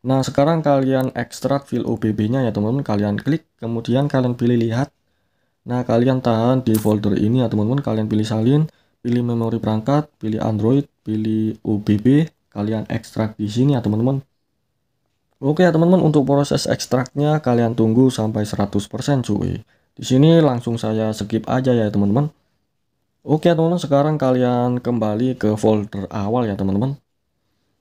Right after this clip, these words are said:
Nah, di sini untuk tahap terakhir kalian ekstrak file datanya ya, teman-teman. Kalian klik, kemudian kalian pilih lihat. Kalian masuk ke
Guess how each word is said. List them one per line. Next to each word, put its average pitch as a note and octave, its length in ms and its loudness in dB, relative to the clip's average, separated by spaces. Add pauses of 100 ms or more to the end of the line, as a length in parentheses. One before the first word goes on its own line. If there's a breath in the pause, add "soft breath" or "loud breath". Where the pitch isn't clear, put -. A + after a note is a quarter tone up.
(100)
Nah, C#3 160 4
di C3+ 80 4
sini D#3 320 4
untuk C#3 320 2
tahap A#2 240 0
terakhir D3+ 480 0
kalian A2+ 400 0
ekstrak C3 640 -2
file A2 320 -4
datanya G#2+ 640 -2
ya, G#2+ 80 -4
teman-teman. G#2+ 400 0 (560)
Kalian G#2 240 -4
klik, D3 240 -2 (320)
kemudian B2 560 0
kalian A#2+ 240 0
pilih A2+ 240 0
lihat. A2 320 0 (760)
Kalian A#2 300 -4
masuk A#2+ 480 0
ke C3+ 100 -2